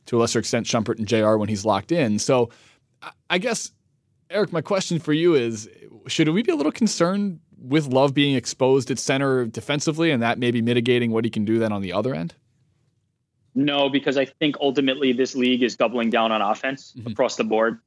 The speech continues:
Speaker 2: Everybody is essentially saying, "We need to spread the floor. We need to double down on offense," and defense is going away of the past. Like,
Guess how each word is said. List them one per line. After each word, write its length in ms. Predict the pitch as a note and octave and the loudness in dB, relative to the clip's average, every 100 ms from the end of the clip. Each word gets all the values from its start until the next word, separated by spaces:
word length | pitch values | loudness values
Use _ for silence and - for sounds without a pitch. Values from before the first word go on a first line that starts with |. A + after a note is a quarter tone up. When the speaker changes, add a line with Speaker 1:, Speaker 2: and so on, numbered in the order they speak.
| _ | _
Speaker 2:
Everybody 500 | B2+ C3+ B2 B2 A#2+ | 0 0 0 0 0
is 100 | A2 | -2
essentially 560 | A2+ B2 A2+ A#2 A2 A2 _ _ - | -2 -2 -2 0 0 -2 _ _ -8
saying, 460 | C3 A#2 A2 G#2+ - | -4 -2 -2 -4 -6
"We 100 | B2+ | -2
need 140 | B2+ A#2+ | 0 0
to 80 | A2 | -2
spread 240 | - B2 | -2 -2
the 40 | |
floor. 360 | A#2 A#2 A2 A2 | -2 0 0 0
We 120 | A#2 | 0
need 140 | A2+ G#2+ | 0 0
to 60 | |
double 240 | A2 G#2+ G#2+ | 0 0 2
down 180 | A2+ A2+ | 2 2
on 120 | G#2+ | 2
offense," 400 | G#2+ A#2+ A2+ A2 | 2 0 -2 0
and 200 | A2 G2+ | 0 0
defense 380 | A2+ A2 A2+ - | 0 -2 -4 -2
is 160 | G#2 | -4
going 300 | A#2 A2+ G#2+ | 0 0 0
away 180 | G#2 G#2 | 0 2
of 60 | G#2 | 0
the 60 | |
past. 280 | G2 G#2+ A2+ | 0 0 0
Like, 140 | A2+ | -2